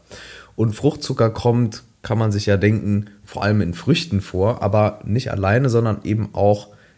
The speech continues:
Traubenzucker. Also die in Kombination kommen in Obst vor zum Beispiel.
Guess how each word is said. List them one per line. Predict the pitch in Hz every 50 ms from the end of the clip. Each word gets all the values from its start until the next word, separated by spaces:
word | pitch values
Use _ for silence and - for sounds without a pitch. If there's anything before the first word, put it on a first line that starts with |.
| _ _ _ _
Traubenzucker. | - - - 90 95 104 95 90 82 - - 101 - 69 - - - _ -
Also | 104 110 104 104 98 92 101 - - -
die | 147 156 160
in | 143
Kombination | 127 - 117 117 113 104 101 98 95 - - 120 120 123 120 117
kommen | 104 - 107 95 92
in | 85 80 -
Obst | - - - - - -
vor | - - 120 113
zum | - - 110 104
Beispiel. | 92 95 98 98 101 - - - 98 95 95 101